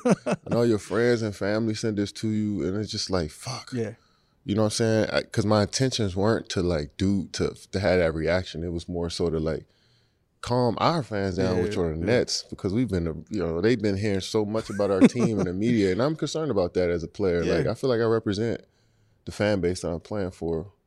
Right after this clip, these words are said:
Speaker 2: on top of the, you know, name I'm playing for on the back. So I'm like, any chance that I get to kinda calm the noise a little bit, kinda give them the state of our team, you know what I'm saying? I won't, I don't mind doing it, but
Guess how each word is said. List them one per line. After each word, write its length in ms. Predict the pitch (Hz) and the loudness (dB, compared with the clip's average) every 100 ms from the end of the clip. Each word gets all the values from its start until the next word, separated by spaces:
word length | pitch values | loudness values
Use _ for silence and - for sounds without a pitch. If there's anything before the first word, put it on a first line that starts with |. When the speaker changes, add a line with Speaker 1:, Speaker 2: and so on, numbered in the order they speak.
| _ _ | _ _
Speaker 2:
on 80 | 87 | -10
top 240 | - 95 85 | -2 0 0
of 80 | |
the, 240 | 80 76 76 | -2 -2 -6
you 100 | - 92 | -10 -10
know, 120 | 76 | -8
name 280 | 85 90 95 | -4 -4 -2
I'm 40 | |
playing 260 | 92 101 90 | -4 -4 -6
for 200 | - 82 | -6 -8
on 60 | 73 | -8
the 60 | |
back. 260 | 73 110 92 | 0 2 2
So 120 | - | 0
I'm 100 | 101 | -4
like, 240 | 95 87 - _ _ - _ _ _ _ _ _ - 127 | -2 -4 -6 _ _ -20 _ _ _ _ _ _ -16 -8
any 180 | 113 123 | -2 0
chance 240 | 123 110 | 2 0
that 120 | 101 110 | 2 2
I 100 | 113 | 2
get 240 | 98 95 | 0 -4
to 140 | - 98 | -2 -6
kinda 400 | - - 104 82 | -6 -6 -4 -4
calm 360 | - 139 123 | -4 -2 0
the 80 | 110 | 0
noise 300 | 113 123 120 | 2 4 4
a 40 | 113 | 2
little 140 | 113 | 0
bit, 220 | 104 110 | 0 -2
kinda 200 | 123 110 | -2 -2
give 120 | 107 | -2
them 60 | 117 | -2
the 80 | 98 | -2
state 300 | - 123 117 | 2 4 6
of 100 | 107 | 6
our 140 | 101 | 4
team, 600 | 95 127 139 120 104 98 | 2 -2 -2 -2 -4 -6
you 100 | 104 113 | -6 -4
know 60 | |
what 60 | 110 | -4
I'm 60 | |
saying? 240 | 110 110 107 | -4 -4 -2
I 80 | 117 | 0
won't, 220 | 120 - | 0 0
I 60 | 113 | 0
don't 180 | 107 95 | 0 0
mind 320 | 104 92 80 | 0 0 0
doing 260 | 98 113 | 0 2
it, 220 | 92 - - | 0 -2 0
but 220 | 90 | 2